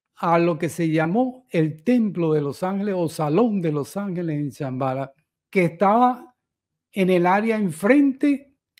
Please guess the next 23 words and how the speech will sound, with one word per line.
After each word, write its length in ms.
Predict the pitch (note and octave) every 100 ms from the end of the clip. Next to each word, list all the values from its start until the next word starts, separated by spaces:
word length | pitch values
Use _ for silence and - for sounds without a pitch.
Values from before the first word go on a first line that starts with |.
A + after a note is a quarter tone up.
| -
del 520 | D3+ B2+ D3+ D3+ B2+
complejo 880 | - D3 B2+ E3 D#3 F3 F#3 D#3 _ -
de 720 | F#3+ D3+ C#3+ C#3+ E3 F3 E3+
donde 380 | C3+ C#3+ C3+ B2+
está 200 | - D3
el 100 | C#3
templo 400 | D#3+ C#3 E3 D#3
principal, 720 | D#3+ B2+ C#3 A2+ C3 A2 A#2 _ _ _ _ _ _ -
hacia 320 | D#3 C#3+ D3
la 180 | C3+ B2+
casa 380 | D3 C#3 - D#3+
de, 460 | D#3 C#3+ C#3 - F#3 G3 F3 E3 D3+
donde 480 | E3 D3 D3 C3 C3
estaba 640 | B2 D3+ D3 D#3+ E3 E3 _ _ -
viviendo 520 | E3 D#3 D3+ C#3+ D#3
Lucy 320 | C#3+ A#2+ -
Littlejohn. 720 | C3 B2+ D3+ C3 D#3+ A3+ C#3 - _ _ _ _ _ -
Allí 380 | A#3 G#3+ G#3+
había 440 | G#3+ E3+ D#3 E3+ E3+
un, 320 | E3+ E3+ G3
un 160 | E3 C#3+
pequeño 460 | D#3 E3+ D3+ F3+
templo 560 | F#3 G3 E3+ E3+ B3+